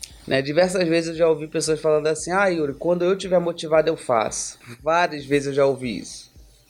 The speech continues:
"Quando eu tiver motivado, eu faço." E eu sempre digo: tem que ser o contrário. Você tem que fazer pra se sentir motivado. Porque tem muitas vezes que a gente vai acordar sem vontade de fazer.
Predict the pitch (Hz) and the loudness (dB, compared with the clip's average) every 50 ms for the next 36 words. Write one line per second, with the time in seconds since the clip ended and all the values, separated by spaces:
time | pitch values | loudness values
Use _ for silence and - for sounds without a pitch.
0 | _ - - 135 135 131 139 131 131 139 151 165 180 175 - 165 139 127 131 131 | _ -4 -2 0 0 0 0 2 4 4 4 2 0 -2 -6 -8 -6 0 2 2
1 | 135 143 143 143 139 131 - - 139 127 123 123 120 117 120 120 - - - _ | 2 2 0 -2 -2 -4 -4 -4 -8 -4 0 2 2 2 2 0 -4 -10 -20 _
2 | _ - 131 123 127 - - 120 104 92 - - - - - - - - _ _ | _ 2 2 2 0 -2 0 2 2 2 2 -2 -8 -14 -14 -18 -20 -20 _ _
3 | _ _ - 160 165 170 156 - - 170 175 175 180 170 156 139 147 165 160 131 | _ _ -2 0 0 0 0 0 2 2 0 0 -2 -6 -6 -2 2 2 2 2
4 | - 110 113 117 - 139 147 147 - - 165 160 160 180 180 170 151 - 139 131 | 0 -4 -12 -6 -4 -2 -2 -2 2 4 4 4 4 4 -2 -4 -2 -2 0 0
5 | 127 120 107 98 107 - _ _ _ _ _ _ _ _ _ _ _ _ _ _ | 0 0 -2 -4 -8 -16 _ _ _ _ _ _ _ _ _ _ _ _ _ _
6 | 120 120 - 127 127 147 151 147 - - 185 165 143 127 147 165 175 175 156 151 | -4 -2 -2 0 0 0 0 0 -2 -2 0 0 0 0 -2 -2 0 0 0 0
7 | 143 139 135 131 139 131 127 - - 135 131 131 123 117 - - 113 120 113 104 | 0 -2 -2 -4 -2 -4 -2 0 0 0 0 0 -4 -4 -6 -6 -2 0 0 0
8 | 98 - - - - - - - _ 175 180 208 240 - 269 247 240 240 226 220 | 0 -2 -6 -12 -14 -14 -14 -10 _ -2 0 2 2 2 0 -2 -2 -2 0 0
9 | 180 165 151 160 185 208 208 202 - - 180 170 180 190 185 - 185 190 190 - | 0 0 0 0 2 2 0 0 -2 -4 -4 -4 -4 -4 -4 -2 -2 0 0 0
10 | 185 170 156 165 170 170 190 190 185 180 175 165 170 165 - - 175 175 170 156 | 0 2 4 4 4 2 0 -4 -2 0 2 2 2 0 -2 -2 -2 -2 0 0
11 | 156 151 151 | 0 0 0